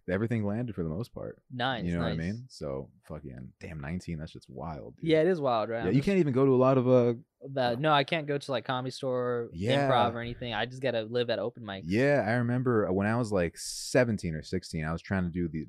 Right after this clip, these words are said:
Speaker 1: uh, the bringer shows. Don't get stuck doing those
Speaker 2: Oh, the
Speaker 1: shits, dude.
Speaker 2: Comedy Store, like,
Speaker 1: Yeah.
Speaker 2: bring ten people and
Speaker 1: Don't
Speaker 2: shit.
Speaker 1: do those shits, dude. I don't know if you're doing 'em right now.
Speaker 2: No, no.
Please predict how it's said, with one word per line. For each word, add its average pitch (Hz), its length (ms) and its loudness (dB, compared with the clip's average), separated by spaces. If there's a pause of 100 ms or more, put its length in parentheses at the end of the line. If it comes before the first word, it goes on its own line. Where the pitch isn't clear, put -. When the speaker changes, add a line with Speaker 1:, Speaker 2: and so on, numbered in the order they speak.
Speaker 1:
uh, 71 160 -4
the 69 80 -12
bringer 85 420 -4
shows. 65 320 -8
Don't 87 140 -4
get 101 100 -2
stuck 92 220 -4
doing 87 160 0
those 151 160 -4
Speaker 2:
Oh, 151 100 4
the 143 80 0
Speaker 1:
shits, 139 40 -6
dude. - 20 -8
Speaker 2:
Comedy 147 280 0
Store, 143 320 -4
like, 131 140 2
Speaker 1:
Yeah. 90 60 2
Speaker 2:
bring 139 220 2
ten 131 200 -4
people 127 300 -6
and 127 80 -2
Speaker 1:
Don't 95 140 4
Speaker 2:
shit. - 60 -4
Speaker 1:
do 87 100 -2
those 80 200 -4
shits, 78 240 -6
dude. 76 100 -6
I - 40 2
don't 98 60 2
know 101 60 2
if 95 60 0
you're 104 60 0
doing 117 180 4
'em 107 100 4
right 98 120 4
now. 98 140 4
Speaker 2:
No, 170 160 8
no. 120 220 2